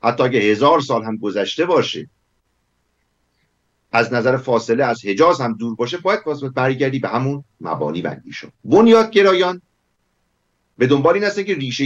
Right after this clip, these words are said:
انحرافات رو حذف کنن، برگردن به سراغ مبانی که در قرآنه، در سنت رسوله.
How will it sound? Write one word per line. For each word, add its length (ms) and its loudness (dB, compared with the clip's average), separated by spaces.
انحرافات 840 0
رو 180 -2
حذف 400 -4
کنن، 480 -4
برگردن 800 0
به 80 -8
سراغ 420 -2
مبانی 440 -2
که 120 -4
در 120 0
قرآنه، 600 -6
در 120 2
سنت 440 -2
رسوله. 640 -8